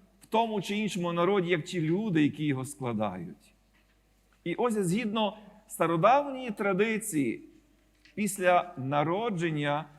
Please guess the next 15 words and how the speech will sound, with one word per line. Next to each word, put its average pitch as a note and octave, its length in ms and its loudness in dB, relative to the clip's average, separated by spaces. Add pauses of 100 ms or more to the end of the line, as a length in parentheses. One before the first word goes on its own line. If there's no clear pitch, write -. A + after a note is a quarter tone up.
(200)
дитину F#3+ 640 -6
потрібно F3 420 -6
було F3 220 0
показати D3+ 800 2
людям. A#2 500 -4 (2250)
В D3+ 120 2
єврейській F3 640 2
традиції, F3 640 0
відповідно E3 640 -4
до D3+ 160 -2
приписів E3 760 -2 (380)
закону F#3 480 -4
Мойсея, E3 800 -2 (440)
таким B3 340 -4
моментом, G#3+ 800 2